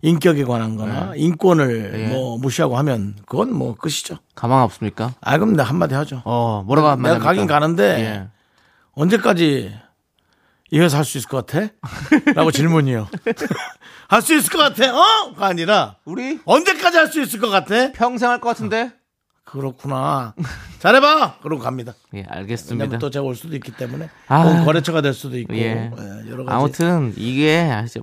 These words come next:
Speaker 2: 뭐, 짜증나요, 이렇게. 이렇게.
Speaker 1: 네.
Speaker 2: 사장 아들, 우리 저기 라-, 라디오 듣고 있는 또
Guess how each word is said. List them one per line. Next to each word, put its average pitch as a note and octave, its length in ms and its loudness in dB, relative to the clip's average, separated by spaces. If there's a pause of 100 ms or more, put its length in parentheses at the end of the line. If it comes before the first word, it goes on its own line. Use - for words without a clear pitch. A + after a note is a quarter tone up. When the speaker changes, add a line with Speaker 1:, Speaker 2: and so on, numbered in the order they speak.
(100)
Speaker 2:
뭐, - 120 -12
짜증나요, E3 540 2
이렇게. B2 600 -4
이렇게. A2 200 -10
Speaker 1:
네. A#2+ 360 -6
Speaker 2:
사장 E3 200 2
아들, B2+ 260 4 (460)
우리 D3+ 180 4
저기 C#3+ 360 0
라-, C#3 260 4
라디오 D3 280 4
듣고 D3 240 -2
있는 C3+ 460 -2
또 G#2 360 -4